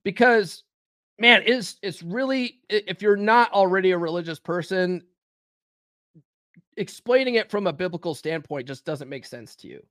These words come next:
right? And then most people just can't wrap their minds around, like, the quantum theory stuff of it, 'cause it's just, you know, boson particles and stuff like that just doesn't make <laughs> sense to most people.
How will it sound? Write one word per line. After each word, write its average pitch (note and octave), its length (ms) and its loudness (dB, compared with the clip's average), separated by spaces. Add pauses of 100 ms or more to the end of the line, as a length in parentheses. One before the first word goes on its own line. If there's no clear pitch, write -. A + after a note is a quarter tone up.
(120)
right? F#2+ 220 -16 (600)
And E3+ 100 2
then G3 100 0
most A#3 280 4
people G#3 240 0
just D#3 240 -6
can't F#3+ 360 0
wrap D#3+ 260 0
their D3+ 100 -6
minds C#3+ 320 -4
around, C3+ 360 -4
like, A#2+ 200 -10
the B2 100 -12
quantum C#3+ 400 -6
theory B2+ 380 -8
stuff - 360 -16
of F2+ 140 -16
it, F2+ 140 -14
'cause B2+ 160 -12
it's A#2+ 100 -14
just, - 320 -12 (100)
you B2+ 100 -10
know, A#2 160 -8 (120)
boson C#3+ 380 -4
particles A2 540 -8
and G2 100 -16
stuff B2 180 -10
like E2 120 -14
that A#2 200 -6
just - 280 -12 (640)
doesn't B2 260 -4
make A2+ 140 -10
<laughs> - 20 -16
sense B3 280 2
to A#3 80 10
most G3+ 300 8
people. E3+ 320 6